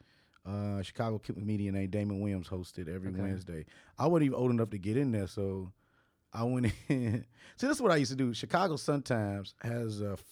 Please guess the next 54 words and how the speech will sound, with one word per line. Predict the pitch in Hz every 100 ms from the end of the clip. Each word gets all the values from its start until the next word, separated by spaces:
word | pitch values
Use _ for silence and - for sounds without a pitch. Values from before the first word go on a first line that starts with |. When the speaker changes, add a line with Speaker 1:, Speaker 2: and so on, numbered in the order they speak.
| -
Speaker 1:
every | 123 147
Friday | - 143 131 117 113
they | 113
have | 113
a | 101
weekend, | 104 131 - 120 110 104 101 _ _ _ _
the, | 101 117 - -
the, | 117 117 -
a | 104
weekend | 120 160 147 123 110
paper | 135 120
that | 117 117
comes | 127 117
inside | 110 - 139 117
the |
newspaper | 107 101 101
to | 104
tell | - 113
you |
what's | 104
going | 110 135
Speaker 2:
Yeah, | 156
Speaker 1:
on |
Speaker 2:
the |
Speaker 1:
in | 107
the | 143
weekend. | 160
Speaker 2:
tabloid | 147 139 131 135
entertainment | 131 139 127
section. | 117 107 104
Speaker 1:
Right. | 208 127 -
Speaker 2:
Yeah, | -
Speaker 1:
So | 120 147
Speaker 2:
yeah. |
Speaker 1:
I | 131 170
used | 170
to | 151
look | 139 135
at | 135 -
the | 107 120
list | 127 131
of | 120
the |
comedy | 110 156 190 143
clubs | - 117 110 127
just | 123
for | 123
no | 113 120
reason. | 123 147 120 95
So | 127
I've | 170
been | 139
reading | 131 202 165
this | 120 110